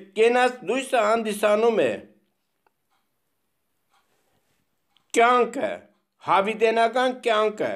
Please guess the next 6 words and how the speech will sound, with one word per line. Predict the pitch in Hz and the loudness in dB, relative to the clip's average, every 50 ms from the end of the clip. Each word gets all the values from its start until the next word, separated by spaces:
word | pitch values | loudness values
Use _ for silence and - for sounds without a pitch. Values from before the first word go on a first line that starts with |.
| 92 - _ | -8 -12 _
որ | _ 160 185 196 | _ 2 4 4
առաջնորդում | 185 185 196 202 202 196 196 233 214 214 208 214 240 247 247 | 4 4 4 4 2 2 0 0 -2 0 0 0 0 2 2
է | 226 | 2
դեպի | 196 202 208 226 226 | 2 0 2 2 2
հավիտենական | 202 185 190 196 202 196 196 190 185 180 170 170 196 208 202 | 2 2 2 0 -2 0 0 0 0 0 -2 0 -2 -2 -2
կյանքին։ | 196 196 170 156 156 160 156 - 196 175 123 | -2 -2 -2 -2 -2 -4 -4 -4 -2 -2 -2